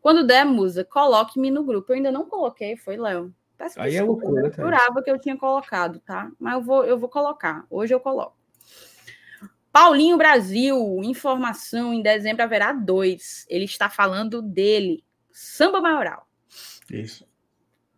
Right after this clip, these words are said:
Speaker 2: Primeiro
Speaker 1: Então, vai
Speaker 2: sábado
Speaker 1: ser,
Speaker 2: do
Speaker 1: vai
Speaker 2: mês.
Speaker 1: ser em dezembro, viu, Paulinho? Vai ser em dezembro.
Speaker 2: Primeiro sábado do mês e os, e o último sábado do mês. Acho que dia vinte e três de dezembro.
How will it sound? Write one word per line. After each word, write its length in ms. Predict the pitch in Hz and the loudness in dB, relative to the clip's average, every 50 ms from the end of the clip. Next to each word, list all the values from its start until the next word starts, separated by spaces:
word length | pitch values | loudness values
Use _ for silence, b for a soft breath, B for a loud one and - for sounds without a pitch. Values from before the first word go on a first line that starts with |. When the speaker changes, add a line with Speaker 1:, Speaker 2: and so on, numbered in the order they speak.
| _ | _
Speaker 2:
Primeiro 340 | - 131 135 143 160 196 202 | -6 -4 0 4 4 4 4
Speaker 1:
Então, 120 | 190 165 - | 4 2 2
vai 140 | 180 175 | 2 2
Speaker 2:
sábado 120 | 170 170 156 | 2 2 0
Speaker 1:
ser, 80 | 151 | 0
Speaker 2:
do 140 | 151 160 156 | 2 2 2
Speaker 1:
vai 160 | 156 - 185 | 2 2 2
Speaker 2:
mês. 100 | 175 185 | 2 2
Speaker 1:
ser 60 | 190 - | -2 -4
em 280 | 311 - 330 339 330 | -4 0 2 2 2
dezembro, 380 | 302 254 247 233 226 208 202 196 | 2 0 -2 -4 -4 -6 -6 -6
viu, 160 | 208 240 240 | -6 -8 -6
Paulinho? 400 | 240 269 240 202 180 170 175 185 | -4 -4 -4 -4 -6 -10 -14 -16
Vai 140 | 196 180 190 | -16 -16 -16
ser 120 | 190 - 226 | -14 -12 -10
em 60 | 240 | -10
dezembro. 200 | 247 247 247 220 | -8 -8 -6 -6
Speaker 2:
Primeiro 340 | - 139 151 170 175 165 - | -2 0 2 2 0 -2 -2
sábado 380 | - 170 170 160 160 160 156 151 | -2 -2 0 0 -2 -4 -4 -4
do 80 | 151 | -2
mês 480 | 147 143 139 143 151 165 180 175 156 151 | -2 0 0 0 0 -2 -4 -6 -6 -6
e 80 | 156 | -6
os, 580 | 156 156 143 147 - - - - - - - - - | -6 -6 -8 -12 -16 -18 -18 -18 -18 -20 -18 -16 -10
e 120 | 135 139 | -6 -4
o 60 | 135 | -2
último 640 | 139 160 190 190 190 196 190 180 170 160 127 - - _ _ _ | -2 -2 -2 -4 -4 -6 -6 -4 -6 -6 -8 -10 -16 _ _ _
sábado 440 | - - - 147 143 139 143 143 143 | -16 -8 -4 -4 -4 -4 -4 -6 -6
do 80 | 147 | -8
mês. 360 | 139 123 113 107 110 - - - | -8 -8 -8 -8 -10 -16 -20 -20
Acho 100 | - - | -20 -20
que 100 | - 139 | -16 -10
dia 160 | 127 135 131 | -6 -4 -4
vinte 240 | 123 147 190 190 190 | -2 -2 -4 -6 -6
e 60 | - | -8
três 220 | - - 151 151 147 | -8 -6 -6 -4 -4
de 80 | 147 | -4
dezembro. 580 | 143 143 131 120 123 123 131 139 151 160 160 | -4 -4 -4 -4 -4 -6 -6 -6 -8 -10 -12